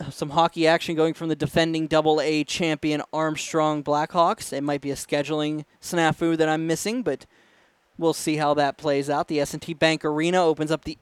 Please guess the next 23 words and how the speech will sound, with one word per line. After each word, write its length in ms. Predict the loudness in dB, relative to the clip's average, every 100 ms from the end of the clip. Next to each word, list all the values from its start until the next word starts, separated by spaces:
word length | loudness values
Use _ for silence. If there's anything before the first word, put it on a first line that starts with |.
| -4
Indiana 840 | -2 0 0 0 2 2 0 -4 _ _ _ _ _ _ _ _ _ _ _ _ _
Little 240 | -2 2 4
Indians 600 | 2 2 2 2 -2 -8
matchup 540 | -8 -2 -2 0 -2 -2
against 540 | -4 -2 -2 -4 -12 _ _ _ _ _ _ _
the 420 | -10 -8 -4 -6 -8 _ 0
Westmont 520 | 0 0 0 -2 -2
Hilltop 580 | -4 -4 -2 0 0 0
Hilltoppers. 800 | -4 0 2 2 0 -4 -8 -14 _ _
Seven 360 | -4 0 0 2
thirty 300 | 0 2 0
P 160 | 0
M 140 | 0 0
is 60 |
the 80 | -4
start 380 | -4 0 0 2
there 220 | 2 2
in 100 | 2
Indiana. 560 | 0 -2 -2 0 -2 -6 _ _ _ _ _ _
I 80 | -6
will 140 | -4
be 120 | -4 -2
back 460 | 4 4 4 -2